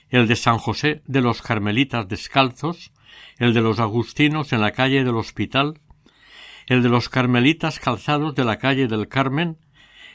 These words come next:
el de San Francisco de Paula, de los Mínimos, en la calle de San Pere, y el de los Dominicos de Santa Catalina,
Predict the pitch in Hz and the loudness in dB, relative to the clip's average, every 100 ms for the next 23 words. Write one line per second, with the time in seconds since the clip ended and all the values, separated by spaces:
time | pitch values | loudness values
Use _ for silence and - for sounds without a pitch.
0 | _ 127 123 127 123 - _ - - 139 | _ 0 2 4 2 0 _ -6 0 0
1 | 131 131 123 113 - 156 - 143 120 135 | 0 2 2 0 -2 -4 -2 -2 0 0
2 | 127 120 165 - _ 113 104 101 98 147 | 2 0 -2 -8 _ -4 -2 -2 2 4
3 | 139 135 160 170 - _ _ _ - 107 | 4 2 -2 -6 -16 _ _ _ -6 -4
4 | 95 - 120 120 104 104 113 98 - 151 | -2 -2 -2 0 -2 -4 -6 -8 0 2
5 | 135 160 _ _ - - - - - 123 | 2 0 _ _ -20 -20 -20 -20 -2 2
6 | 135 123 123 123 123 107 165 160 147 165 | 4 4 4 2 2 2 2 4 4 2
7 | - 165 139 123 135 123 120 113 107 104 | 0 -2 -2 -2 -2 -2 -2 -4 -4 0
8 | 147 127 131 | 2 2 0